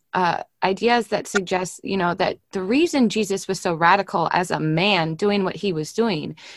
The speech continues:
is because he was speaking so much to the feminine. And he was acting so much out of the feminine. And he did. He offered people rest. He offered people intimacy and a closeness that, I mean, yeah, you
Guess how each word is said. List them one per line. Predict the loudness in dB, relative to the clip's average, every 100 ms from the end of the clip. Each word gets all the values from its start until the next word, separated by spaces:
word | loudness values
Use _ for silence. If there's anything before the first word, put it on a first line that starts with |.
| -10
is | -6
because | -4 -4 2 4 4
he | 0 -4
was | -4
speaking | -4 -4 -4 -2 -4
so | -2 0 2
much | 2 0 -6 -4
to | -2
the | -2
feminine. | -2 -2 -4 -6 -12 -16 _ _ _ -20 _ -2
And | 0
he | 2 2
was | 0 -2 0
acting | 2 2 0 -2 -2
so | -2 -4 -4
much | -2 -2 -2 -6 -10 -10 _
out | 2 4 4 2
of | -4 -4
the | -6
feminine. | -4 -6 -6 -8 -10 -14 -18 -20 -20 _
And | 2 4 2 -4
he | -4 -2
did. | 2 2 2
He | 0
offered | 2 2 0 -4
people | -4 -2 -2
rest. | 2 2 2 -4
He | 0
offered | 0 0 -4
people | -8 -6 -6 -2
intimacy | -2 -2 -2 -4 -2 -2
and | -4
a |
closeness | -4 -2 0 0 -2 -4 -4
that, | -2 0 2 0 _ -20 -20 -20 -2
I | 2
mean, | 2 2 -2
yeah, | 0
you | 0